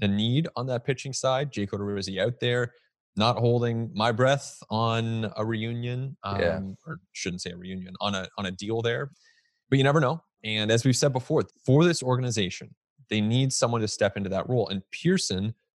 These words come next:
Speaker 1: is the most logical internal candidate. So anytime that he's sidelined, it's him missing reps toward fulfilling that potential as a frontline starter for this team. Never a good thing. And the Blue Jays very hopeful that it's just a minor thing. But when you have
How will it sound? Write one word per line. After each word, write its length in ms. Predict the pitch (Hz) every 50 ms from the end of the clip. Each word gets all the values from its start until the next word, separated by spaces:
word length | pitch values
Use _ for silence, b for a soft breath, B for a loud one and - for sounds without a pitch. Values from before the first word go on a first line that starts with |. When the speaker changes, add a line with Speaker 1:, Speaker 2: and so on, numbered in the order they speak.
| _ _
Speaker 1:
is 160 | - 107 98
the 100 | - 101
most 540 | 98 98 101 107 107 117 123 123 - - -
logical 540 | 104 101 98 98 95 95 104 - - 101 92
internal 420 | 92 95 95 - - 95 90 82
candidate. 500 | - - 107 101 98 95 95 95 92 - - _ _ _ _ _ _ _
So 180 | - - 110 101 -
anytime 400 | 135 185 214 170 - 151 151 151
that 120 | 127 110
he's 180 | 120 127 127 -
sidelined, 560 | - 113 117 127 135 135 143 139 143 147 147 - _ _ _ _ _ -
it's 220 | - - - -
him 340 | - - 120 120 123 123 - 90
missing 360 | 101 104 107 - - 104 95
reps 520 | 92 98 95 107 110 - - - - - - _ _ _ _ _
toward 580 | - - - 123 123 131 120 104 95 90 92 - _ _ _ _ _ _ _ _ _ _ _ _
fulfilling 460 | - - - - - 113 120 123 123 117
that 200 | 110 110 107 -
potential 480 | - - - 95 101 - - 117 110 107
as 80 | 98
a 60 | 95 -
frontline 420 | - - 104 101 85 98 95 92
starter 300 | - - 92 92 92 92
for 100 | - -
this 180 | 92 87 - -
team. 320 | - 101 104 107 110 107 - _ _ _ _ _ _ -
Never 300 | 98 107 113 120 135 131
a 60 | 127
good 220 | 123 127 127 123
thing. 320 | - 135 131 135 139 131 - -
And 140 | 95 90 92
the 40 |
Blue 140 | 92 110 113
Jays 240 | 104 107 110 101 98
very 240 | - - 151 165 147
hopeful 380 | 143 147 139 - - - 147
that 100 | 135 123
it's 140 | 113 113 -
just 200 | - 120 - -
a 40 | 107
minor 640 | 104 101 104 110 117 117 117 117 117 117 113 113 110
thing. 300 | - 120 127 147 156 151
But 120 | 123 107
when 160 | 98 104 110
you 120 | 117 117 110
have 280 | 110 110 107 95 87